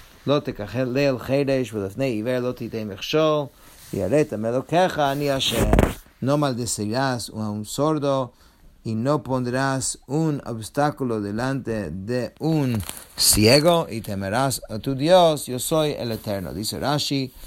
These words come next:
"Lo tekalel cheresh", no maldecirás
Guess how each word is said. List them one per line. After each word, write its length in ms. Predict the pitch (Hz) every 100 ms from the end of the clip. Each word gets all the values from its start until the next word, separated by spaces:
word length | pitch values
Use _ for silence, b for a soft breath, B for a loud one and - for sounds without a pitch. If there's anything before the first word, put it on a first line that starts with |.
| B B -
"Lo 280 | 120 151 151
tekalel 640 | - - 95 92 127 131 117 - -
cheresh", 720 | 131 175 156 147 127 - - B B B -
no 380 | 135 151 135 117
maldecirás 880 | 120 113 113 - 101 110 131 123 -